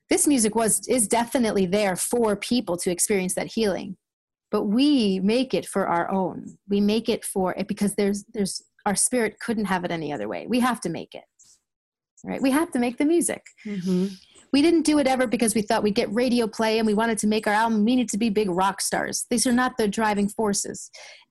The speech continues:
Speaker 1: If there is any success that comes from it, we created something that the world needed, and people take it and it becomes the numbers and whatever, and that all happens.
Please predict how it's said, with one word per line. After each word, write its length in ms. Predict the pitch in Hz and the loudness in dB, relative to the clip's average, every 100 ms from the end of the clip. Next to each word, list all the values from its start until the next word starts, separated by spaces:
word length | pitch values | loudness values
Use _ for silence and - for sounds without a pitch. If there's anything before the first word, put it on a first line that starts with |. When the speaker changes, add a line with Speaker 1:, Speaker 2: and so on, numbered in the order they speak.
| - | -2
Speaker 1:
If 280 | 254 254 - _ - 208 - | -2 -2 -14 _ -14 -14 -4
there 180 | 254 285 | 0 2
is 140 | 294 | 2
any 180 | 294 330 | 2 2
success 420 | - 214 254 220 | 2 0 -2 -2
that 140 | 196 - | -4 -4
comes 300 | 262 254 - | -2 0 0
from 160 | 185 | -2
it, 160 | 175 160 _ _ _ - | -2 -4 _ _ _ -6
we 100 | 220 | -4
created 400 | - 254 247 214 | -2 0 2 0
something 400 | - 180 175 175 | 0 -2 -2 -4
that 160 | 175 170 | -6 -4
the 80 | 180 | -4
world 260 | 185 180 | -2 -2
needed, 400 | 180 185 220 262 - _ _ | -2 -2 -2 -4 -8 _ _
and 300 | - 196 196 | -2 2 0
people 340 | - 214 208 196 | 0 -2 0 -2
take 320 | - 190 175 | 0 -2 0
it 120 | 185 | -2
and 200 | - 180 | 0 -2
it 100 | 175 | -4
becomes 340 | - 190 180 - | -4 -4 -4 -4
the 60 | |
numbers 380 | 175 175 175 170 | -4 -2 -2 -2
and 240 | 165 165 | -4 -4
whatever, 340 | 170 202 180 160 | -2 0 0 -2
and 140 | 165 | 0
that 100 | 180 | 0
all 120 | 175 | 0
happens. 500 | 170 175 170 120 - | 0 -2 -2 -8 -10